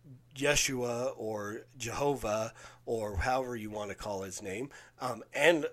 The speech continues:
Lucifer and Michael and every other being, then your bel-, then your belief of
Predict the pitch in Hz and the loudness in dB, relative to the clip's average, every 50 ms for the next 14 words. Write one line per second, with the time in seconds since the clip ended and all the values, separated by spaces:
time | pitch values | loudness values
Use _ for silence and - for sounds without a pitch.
0 | - - - 127 120 127 139 131 123 - 120 - - 120 104 104 110 120 - 131 | -8 -16 -16 -8 -4 -2 0 0 0 0 -2 -4 -6 -6 -6 -6 -6 -4 0 2
1 | 151 156 151 147 139 131 117 110 120 120 120 113 110 - 110 107 107 113 120 123 | 4 4 4 4 2 0 -4 -6 -8 -8 -8 -8 -8 -8 -8 -6 -6 -6 -4 -4
2 | 127 131 120 123 139 - - 151 147 147 135 127 131 139 139 127 113 104 - - | -4 -4 -4 -4 -4 -4 -4 -4 -4 -2 -2 0 0 0 0 0 -2 -4 -4 -4
3 | - 123 135 131 113 98 98 98 117 127 - - - - - - - - - - | -2 0 0 0 -2 -4 -6 -6 -8 -10 -12 -16 -20 -20 -20 -20 -20 -20 -20 -20
4 | - - - - - _ - - - - 117 110 139 135 127 131 131 131 123 117 | -20 -20 -20 -20 -20 _ -20 -20 -20 -10 -4 0 0 0 0 0 0 0 0 0
5 | 113 110 101 120 113 107 110 135 151 - 151 131 131 135 123 120 123 123 123 117 | -2 -2 -4 -4 -4 -4 -4 -8 -8 -10 -8 -2 0 0 0 0 0 -4 -6 -2
6 | 120 131 143 156 170 175 180 170 143 139 135 127 123 131 135 - - 113 101 - | -2 2 4 4 6 4 4 2 0 -2 0 0 -2 -2 -2 -4 -4 -4 -4 -4
7 | - - | -6 -6